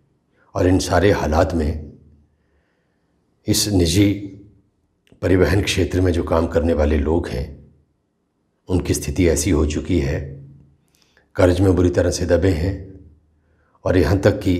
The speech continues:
बैंक लोन की जो किश्तें हैं उनको देने में भी समर्थ नहीं है। इसलिए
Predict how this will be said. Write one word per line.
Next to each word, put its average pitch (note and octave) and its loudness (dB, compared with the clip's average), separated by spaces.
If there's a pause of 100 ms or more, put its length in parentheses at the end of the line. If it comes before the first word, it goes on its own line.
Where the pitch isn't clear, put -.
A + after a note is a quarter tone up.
(680)
बैंक F2+ 0
लोन E2+ 2
की D#2 -4
जो D2+ -2
किश्तें D#2+ -2
हैं D2+ -2 (1500)
उनको G2+ 0
देने E2+ 2
में D#2+ 0
भी D2+ -4
समर्थ C2+ -6
नहीं C2+ -8
है। - -16 (3250)
इसलिए G#2 4